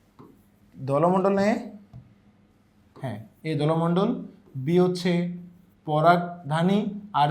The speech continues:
সি হচ্ছে গর্ভাশয়। তো গর্ভাশয়ের মধ্যে ডিম্বাণু থাকে, পরাগধানীর মধ্যে পরাগরেণুর কথা বলা হচ্ছে, আর এ হচ্ছে দলমণ্ডল। So ব্যাপারটা হচ্ছে কি পারস্পরিক কার্যকারিতা কীভাবে নতুন উদ্ভিদ সৃষ্টি হয়, অর্থাৎ নতুন gametophyte উৎপত্তি হয় কীভাবে, এটা তোমাকে এক্সপ্লেন করতে হবে এই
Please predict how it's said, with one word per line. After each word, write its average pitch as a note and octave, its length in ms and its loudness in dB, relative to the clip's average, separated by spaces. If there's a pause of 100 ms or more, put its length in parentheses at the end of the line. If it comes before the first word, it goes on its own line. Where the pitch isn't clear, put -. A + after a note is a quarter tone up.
(120)
সি F3 200 -4
হচ্ছে F3+ 240 -2 (160)
গর্ভাশয়। D3 540 -2 (260)
তো E3 60 -8 (120)
গর্ভাশয়ের E3 400 2
মধ্যে F3 200 2
ডিম্বাণু E3 380 2
থাকে, F3+ 240 -2 (380)
পরাগধানীর D#3+ 340 2
মধ্যে F3+ 220 4
পরাগরেণুর E3 460 2
কথা F#3 200 -2
বলা F3+ 180 6
হচ্ছে, F3+ 220 -6 (400)
আর D3 140 8
এ - 80 4
হচ্ছে F3 160 -2 (100)
দলমণ্ডল। D3 460 2 (340)
So - 120 -4
ব্যাপারটা F3 300 4
হচ্ছে G3 220 0
কি G#3 100 2 (280)
পারস্পরিক F3+ 420 4
কার্যকারিতা F3+ 340 4
কীভাবে F3+ 200 -4
নতুন E3+ 160 -2
উদ্ভিদ E3 220 -4
সৃষ্টি E3 240 -4
হয়, C#3+ 140 8
অর্থাৎ D#3+ 200 2 (420)
নতুন F3+ 220 4 (140)
gametophyte F3+ 460 4
উৎপত্তি F3 300 -2
হয় E3+ 140 4
কীভাবে, E3+ 220 0
এটা D#3 140 0
তোমাকে D#3 180 -2
এক্সপ্লেন D#3+ 320 -4
করতে D#3+ 220 -4
হবে E3+ 160 4 (500)
এই F#3+ 60 2